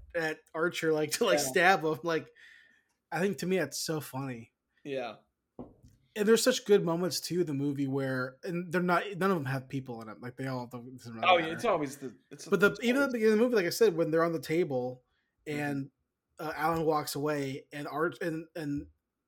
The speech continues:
Speaker 1: Chip looks at Archer at first, and then, and then a second later, Archer look, Ar-, looks up at Chip and, like, dude, like, that's a good way to, like, they look, the motions look good.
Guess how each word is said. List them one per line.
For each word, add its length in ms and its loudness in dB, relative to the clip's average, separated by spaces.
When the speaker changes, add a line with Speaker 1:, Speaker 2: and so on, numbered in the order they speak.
Speaker 1:
Chip 320 -2
looks 260 -4
at 80 0
Archer 580 0
at 100 -10
first, 500 -4
and 100 -2
then, 260 0
and 100 -4
then 100 0
a 60 0
second 340 0
later, 340 6
Archer 340 -2
look, 220 -6
Ar-, 220 -4
looks 200 -4
up 160 -2
at 260 -6
Chip 260 -2
and, 80 -2
like, 140 -4
dude, 200 4
like, 100 -2
that's 220 -4
a 20 -4
good 280 -2
way 260 0
to, 100 -2
like, 160 -6
they 120 -2
look, 300 0
the 100 0
motions 540 0
look 240 -4
good. 440 2